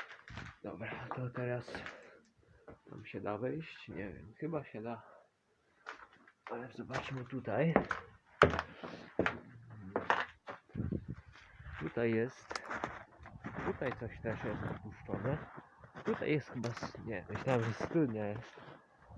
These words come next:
Ale to nie jest studnia, widzowie. A tutaj mamy jakieś takie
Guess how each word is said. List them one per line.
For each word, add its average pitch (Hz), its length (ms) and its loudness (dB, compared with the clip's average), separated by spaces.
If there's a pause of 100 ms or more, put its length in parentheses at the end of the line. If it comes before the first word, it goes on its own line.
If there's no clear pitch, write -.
(120)
Ale - 120 2
to - 80 0
nie 98 180 0
jest 92 140 -6
studnia, 123 420 2 (400)
widzowie. 123 440 10 (1800)
A 123 440 6 (100)
tutaj 185 360 6
mamy 151 580 6 (1500)
jakieś 147 480 4
takie 120 680 2